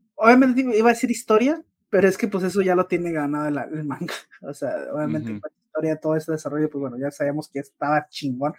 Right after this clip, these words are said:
Speaker 1: Por algo se hypeaba tanto, este, Shibuya. Y pues bueno, yo siento que sí, sí entra entre mis expectativas lo que es, este, actuaciones de voz. La neta, mis respetos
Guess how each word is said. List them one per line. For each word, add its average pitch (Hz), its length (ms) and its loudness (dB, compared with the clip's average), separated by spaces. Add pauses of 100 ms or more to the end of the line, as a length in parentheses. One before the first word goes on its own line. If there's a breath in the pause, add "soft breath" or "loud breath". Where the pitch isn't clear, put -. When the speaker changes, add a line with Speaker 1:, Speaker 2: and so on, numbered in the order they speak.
(280 loud breath)
Speaker 1:
Por 170 180 6
algo 208 300 10
se 180 220 2
hypeaba 175 520 -2
tanto, 170 640 -4 (600)
este, 156 840 -6 (440)
Shibuya. 160 580 0 (1700 soft breath)
Y 269 100 -2
pues 190 160 6
bueno, 185 200 4 (120)
yo 208 80 -2
siento 233 260 4
que 190 100 2
sí, 214 320 -4
sí - 140 0
entra 214 240 4
entre 202 240 0
mis 180 140 -2
expectativas 233 680 0 (140)
lo 190 180 2
que 208 120 6
es, 208 240 -2
este, 143 800 -4 (1160)
actuaciones 190 640 2
de 185 60 8
voz. 180 360 6
La 160 160 0
neta, 160 260 0
mis 180 200 2
respetos 175 640 0